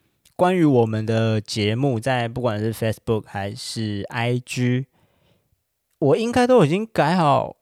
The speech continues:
出-，哦，Facebook 的粉丝专页还没改啦，Facebook 的专页它不让我改，就很靠北，就是王家皇室的 Facebook 粉专还是原名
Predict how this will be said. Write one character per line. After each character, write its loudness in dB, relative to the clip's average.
出-， -6
哦， 2
Facebook 2
的 2
粉 -2
丝 -4
专 0
页 0
还 -4
没 -8
改 -4
啦， -12
Facebook 0
的 0
专 -2
页 0
它 -2
不 -8
让 -2
我 -10
改， -14
就 -2
很 -18
靠 -6
北， -14
就 -8
是 -10
王 0
家 4
皇 -2
室 -4
的 -4
Facebook -4
粉 -6
专 -2
还 -10
是 -6
原 -4
名 -14